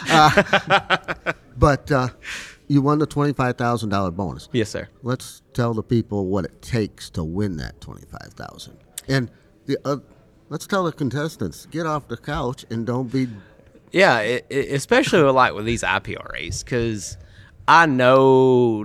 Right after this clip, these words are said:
Speaker 2: technically we're pa-, we're paying a second entry fee, essentially, but we're investing in ourselves.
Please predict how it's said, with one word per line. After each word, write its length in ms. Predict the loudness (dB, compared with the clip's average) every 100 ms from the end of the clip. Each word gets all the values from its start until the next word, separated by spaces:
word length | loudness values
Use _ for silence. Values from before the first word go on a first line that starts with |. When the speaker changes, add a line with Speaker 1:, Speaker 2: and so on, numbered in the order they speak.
| 0
Speaker 2:
technically 460 | 2 2 0 -2
we're 160 | 0 -2
pa-, 220 | -2 -4 -8 -14 -16 -4
we're 140 | -4
paying 340 | 0 2 4 2
a 60 |
second 380 | 2 0 0 -2
entry 320 | -4 -4 -4
fee, 360 | -4 -6 -6 -12 _ _ _ -6
essentially, 640 | 0 0 0 -6 -10 -16 _ _ _ 0
but 100 | 4
we're 140 | 4
investing 500 | 4 4 2 0 -2
in 100 | -2
ourselves. 640 | -4 -6 -8 -8 -12 -16